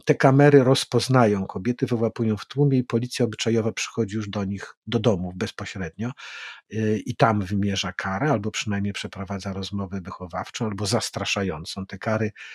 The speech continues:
też są coraz surowsze, a będą zapewne jeszcze surowsze, gdy parlament, e, no bo on jest tym w procesie ustawodawczym ostatecznym głosem, przyjmie ustawę, która już jest napisana,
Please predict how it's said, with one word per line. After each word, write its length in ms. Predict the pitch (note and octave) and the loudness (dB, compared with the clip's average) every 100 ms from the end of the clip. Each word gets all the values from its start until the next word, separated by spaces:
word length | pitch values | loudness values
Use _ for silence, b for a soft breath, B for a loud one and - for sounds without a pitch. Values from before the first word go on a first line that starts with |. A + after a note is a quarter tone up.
| B B - | B B 0
też 240 | C#3 - | 2 2
są 220 | - G#2 | -2 -4
coraz 360 | G2+ G2+ G2 G#2+ | -4 -6 -6 -8
surowsze, 680 | - - G#2 F#2 G2 - A#2+ | -10 -10 -8 -6 -6 -2 0
a 40 | |
będą 380 | A2+ A2+ A2 G2+ | 0 -2 -2 -4
zapewne 480 | G2+ - G#2+ G2+ G2+ | -4 -6 -4 -2 0
jeszcze 320 | A2+ - G#2 | 0 -2 -6
surowsze, 560 | - F#2+ G2+ - - | -8 -8 -8 -6 -6
gdy 320 | G#2 F#2 G2+ G#2 | -6 -4 -4 -4
parlament, 720 | G2 F#2+ F2+ F#2 A#2 B2 - B B B B B B | -6 -4 -2 0 0 0 -4 B B B B B B
e, 260 | F2+ F2+ F2 | -10 -8 -4
no 120 | G#2 | -4
bo 100 | G2+ | -2
on 120 | G#2+ G#2+ | 0 -2
jest 200 | G2+ - | -2 -4
tym 380 | G2 F#2 F2 - | -4 -4 -6 -14
w 120 | - - | -18 -6
procesie 760 | A#2+ - A#2+ - G2+ F#2+ F#2 - | -4 2 2 2 0 -2 -4 -8
ustawodawczym 920 | G2+ - F#2+ F#2+ G#2 - - F#2+ E2 | -10 -8 -6 -4 -6 -6 -6 -6 -6
ostatecznym 640 | - G2 - G2 - G2 | -8 -10 -10 -10 -6 -6
głosem, 380 | G2 A2 A#2+ G#2+ | -4 -4 -4 -4
przyjmie 460 | - A2+ A2 G#2+ | -2 -2 0 0
ustawę, 460 | G2 F#2+ - G2 A2 | 0 -4 -6 -6 -4
która 220 | - C#3 | 2 4
już 180 | A#2+ - | 4 0
jest 180 | F#2 - | -6 -6
napisana, 600 | F#2 - - D2 F2 | -6 -6 -6 -6 -8